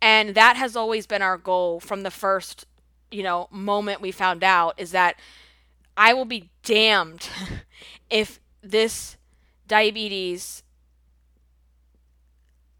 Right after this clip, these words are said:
makes, changes who she is or holds her back or makes her feel weird or not normal or any of those kinds of things, right? Um,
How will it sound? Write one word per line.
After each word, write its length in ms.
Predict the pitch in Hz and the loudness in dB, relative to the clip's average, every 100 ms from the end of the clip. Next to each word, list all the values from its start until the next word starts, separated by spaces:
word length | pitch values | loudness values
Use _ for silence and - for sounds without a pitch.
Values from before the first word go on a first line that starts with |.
| - | -10
makes, 580 | 214 233 233 - - - _ _ | 2 2 2 -4 -16 -18 _ _
changes 600 | - - 277 269 247 233 | -8 0 2 2 -2 -4
who 180 | - 240 | -6 -12
she 320 | - 240 190 | -8 -8 -4
is 360 | 175 160 - - - | -4 -4 -10 -16 -8
or 320 | 202 202 185 - - - | 0 0 0 -6 -20 -20
holds 440 | - 262 277 - | -6 -2 0 -2
her 160 | - 240 | -4 -6
back 520 | 170 220 208 180 - - | -2 4 6 6 2 -4
or 100 | 202 | -2
makes 320 | 220 240 - | 0 -2 -4
her 160 | 262 | -6
feel 340 | 226 - 233 202 | -6 -8 -6 -6
weird 440 | 170 214 208 185 | -6 -6 -4 -4
or 200 | 180 185 | -6 -6
not 280 | 185 208 214 | -2 0 0
normal 400 | 185 196 202 185 - | -4 -6 -4 -6 -6
or 120 | - - - | -8 -8 0
any 240 | 330 370 | 0 2
of 100 | 339 | 0
those 200 | 294 277 | -2 -8
kinds 320 | - 226 196 | -8 -8 -6
of 80 | 185 | -8
things, 420 | - 170 143 139 | -6 -6 -6 -16
right? 340 | 180 180 190 190 - - - - - _ | -4 -2 -2 -4 -14 -20 -20 -20 -20 _
Um, 440 | 226 233 190 165 | 2 4 4 0